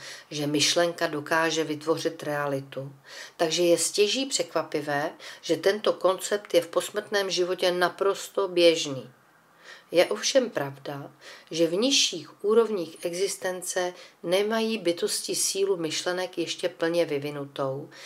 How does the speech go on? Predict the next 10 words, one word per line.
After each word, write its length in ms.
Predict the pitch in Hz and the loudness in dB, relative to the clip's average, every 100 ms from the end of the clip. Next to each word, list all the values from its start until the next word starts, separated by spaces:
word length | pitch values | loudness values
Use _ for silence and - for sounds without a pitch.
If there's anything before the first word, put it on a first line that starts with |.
| - - - | -18 -18 -18
a 80 | 139 | -2
tak 280 | - 170 | 0 0
si 180 | - - | 0 2
jich 260 | 208 185 - | 2 0 -2
mnoho 500 | 160 170 190 196 202 | -2 0 0 0 -2
staví 440 | - - 170 180 | -2 -2 -2 -2
zcela 380 | 170 - 151 139 | -4 -4 -2 -2
tradiční 760 | 139 156 170 185 - - 175 170 | 0 0 2 -2 -2 -4 -6 -6
pozemské 720 | - 156 165 165 - 165 156 | -4 0 0 -2 -4 -4 -4
příbytky. 760 | - - 151 143 147 - 127 | -4 -4 -4 -6 -8 -16 -18